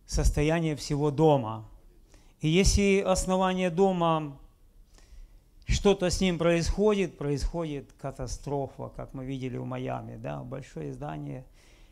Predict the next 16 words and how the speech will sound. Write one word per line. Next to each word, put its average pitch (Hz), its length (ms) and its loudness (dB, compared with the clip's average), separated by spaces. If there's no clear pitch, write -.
и 151 100 -6
почему-то 151 520 -4
развалилось. 139 1000 -6
И 131 120 -6
все 151 220 -4
это 190 220 -4
зависит 151 600 -6
от 127 240 -8
основания. 117 840 -12
Основание 165 960 -2
имеет 139 400 -4
большую 139 800 -6
роль 135 400 -4
в - 20 -10
жизни 139 460 -4
нашей. 127 580 -10